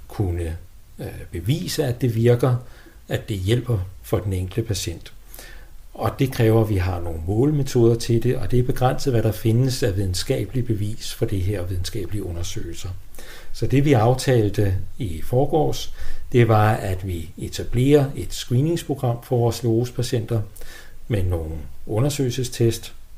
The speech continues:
spørgeskemaundersøgelser og en lille test på stedet, og via det, så udvælger vi patienter, som kommer til at gennemgå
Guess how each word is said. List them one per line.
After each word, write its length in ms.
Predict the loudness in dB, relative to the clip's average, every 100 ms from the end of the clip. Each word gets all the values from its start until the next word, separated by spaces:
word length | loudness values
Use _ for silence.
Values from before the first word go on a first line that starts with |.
| -10 -8 -10 -12
spørgeskemaundersøgelser 1400 | -8 -4 -2 -2 2 4 6 6 4 2 0 -2 -2 -4
og 360 | -4 -4 -6 -6
en 360 | -8 -8 -4
lille 340 | 2 4 4 2 0
test 320 | 2 2 0
på 120 | -6
stedet, 440 | 0 2 2 -2 -8 -14 -18 -18 -20 -18 -4
og 460 | 2 6 4 2 -10 -20 -12
via 340 | -6 0 4 4
det, 300 | 6 4 2 -4
så 140 | -4
udvælger 520 | 0 2 4 4 2
vi 100 | 0
patienter, 460 | -2 -2 -2 -2 -2
som 220 | -2 -4
kommer 240 | -4 -4
til 140 | -4 -6
at 120 | -6
gennemgå 640 | -4 0 0 0 0 -2